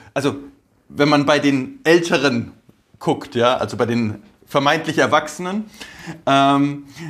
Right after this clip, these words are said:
wenn man bei denen schaut, dann hat man doch oftmals so das Gefühl, ah ja, ah, was, du interessierst dich für Gerechtigkeit und für, für, was weiß ich, für Umweltschutz oder so.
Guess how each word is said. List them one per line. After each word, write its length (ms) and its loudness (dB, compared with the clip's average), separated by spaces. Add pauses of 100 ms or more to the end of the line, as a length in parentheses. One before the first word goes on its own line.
(140)
wenn 240 -2
man 140 4
bei 100 0
denen 300 0
schaut, 320 -2
dann 140 -2
hat 120 -6
man 80 -2
doch 100 -2
oftmals 340 -4
so 60 0
das 180 -4
Gefühl, 480 2
ah 120 0
ja, 160 2
ah, 140 -4
was, 140 -6
du 80 -2
interessierst 560 -6
dich 140 -6
für 380 2
Gerechtigkeit 1040 -2
und 220 -2
für, 480 0
für, 600 -2
was 180 -12
weiß 100 -16
ich, 180 -8
für 120 0
Umweltschutz 640 0
oder 240 0
so. 240 -2